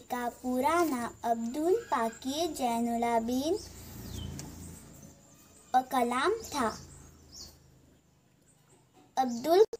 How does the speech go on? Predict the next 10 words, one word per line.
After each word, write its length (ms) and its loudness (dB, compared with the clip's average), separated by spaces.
अब्दुल 460 0
कलाम 540 4
का 280 2
जन्म 480 0
पन्द्रह 480 0
अक्टूबर 800 0
उन्नीस 380 2
सौ 160 0
इकतीस 500 -6
को 240 -4